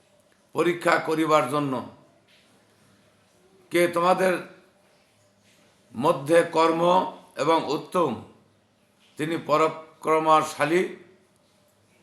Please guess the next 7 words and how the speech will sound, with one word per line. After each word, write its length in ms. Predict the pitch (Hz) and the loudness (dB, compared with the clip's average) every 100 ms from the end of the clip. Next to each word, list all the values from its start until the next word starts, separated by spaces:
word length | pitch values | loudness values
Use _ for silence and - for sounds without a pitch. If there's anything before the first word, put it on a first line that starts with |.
| _ _ _ | _ _ _
ক্ষমাশীল। 560 | - 156 160 156 147 107 92 - _ _ _ _ _ _ _ _ _ _ _ _ - | -4 0 2 0 -4 -6 -14 -20 _ _ _ _ _ _ _ _ _ _ _ _ 0
কারণ 340 | 143 170 180 - - - | 4 4 2 -4 -16 -6
আল্লাহ 560 | 127 151 160 185 196 208 - - _ _ _ _ _ _ - - _ - - | -2 4 6 6 4 2 -10 -20 _ _ _ _ _ _ -20 -20 _ -20 -6
মানুষকে 480 | 123 156 165 - 175 | -2 -2 -2 -6 -6
সৃষ্টি 400 | - 156 - 156 | -6 -8 -8 -8
করেছেন 560 | 170 160 - 185 196 - - - _ _ _ _ _ _ _ _ _ _ | -4 -4 -2 -2 -2 -4 -14 -20 _ _ _ _ _ _ _ _ _ _
এবং 480 | 131 156 175 185 - | -2 4 6 4 0